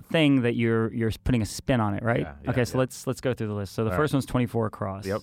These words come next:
Speaker 2: falling down is the clue.
Speaker 1: Yeah.
Speaker 2: And very terse. It doesn't give you a lot of information, but the answer is testing gravity. So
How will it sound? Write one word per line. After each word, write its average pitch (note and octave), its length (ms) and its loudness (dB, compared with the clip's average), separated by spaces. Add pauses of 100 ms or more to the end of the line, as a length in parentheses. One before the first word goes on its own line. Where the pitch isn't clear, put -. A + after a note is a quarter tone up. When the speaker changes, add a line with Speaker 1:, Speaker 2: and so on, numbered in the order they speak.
Speaker 2:
falling A#2 440 -2
down F2 400 -2
is D2+ 160 -12
the - 100 -14
clue. B2+ 480 -4 (460)
Speaker 1:
Yeah. A2 140 -10
Speaker 2:
And F2+ 60 -6
very G#2+ 140 -2
terse. G2+ 300 -8
It F#2+ 60 -10
doesn't F#2+ 160 -4
give F#2 120 -6
you F#2+ 80 -2
a F2 60 0
lot F2 100 0
of E2 80 -4
information, F2 440 -4
but D#2+ 100 -6
the D2+ 100 -8
answer G#2 460 -2
is D#2 360 -6 (440)
testing G#2+ 460 -4
gravity. D2 460 -8 (300)
So D2+ 420 -6